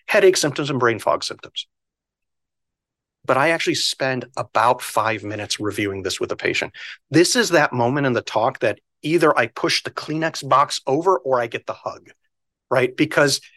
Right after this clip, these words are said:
it is such an empowering thing to show someone that all of these things that they've been dealing with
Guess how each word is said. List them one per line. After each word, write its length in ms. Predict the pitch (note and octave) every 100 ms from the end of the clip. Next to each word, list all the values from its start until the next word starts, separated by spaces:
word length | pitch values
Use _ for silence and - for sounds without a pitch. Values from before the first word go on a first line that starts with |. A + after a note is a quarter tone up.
| _ _ -
it 160 | F3
is 380 | E3+ D#3+ D3+ - -
such 600 | - - - F#3+ F#3+ -
an 100 | F#3
empowering 760 | D#3+ - - C#3+ C#3+ B2+ A#2
thing 320 | A#2 A2+ A2+ A2+
to 100 | A#2+
show 260 | - B2+
someone 420 | B2 B2+ G#2+ G#2+ G#2+ - - -
that 180 | C3+ -
all 260 | A#2+ B2 F3
of 140 | D#3+
these 420 | D3+ C#3+ C3+ - _
things 240 | C3+ C3 A#2+
that 140 | A#2
they've 140 | A#2
been 160 | A#2 G#2
dealing 440 | A2 B2 C#3+ G2
with 240 | E2+ F2